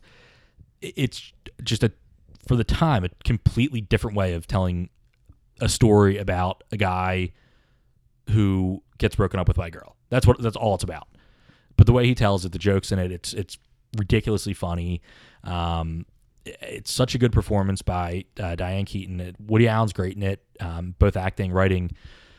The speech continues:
uh, and directing it. There's, there's so many just, like, funny, like,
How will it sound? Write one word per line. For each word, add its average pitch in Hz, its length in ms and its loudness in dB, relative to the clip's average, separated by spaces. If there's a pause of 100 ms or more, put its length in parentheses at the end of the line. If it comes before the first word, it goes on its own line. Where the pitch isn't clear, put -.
(200)
uh, 92 160 -10
and 107 160 0
directing 92 400 2
it. 90 180 -2
There's, 95 300 -2
there's 110 180 -2
so 123 120 2
many 180 160 0
just, 147 160 -2
like, 113 120 -2
funny, 107 540 0 (180)
like, 95 120 -8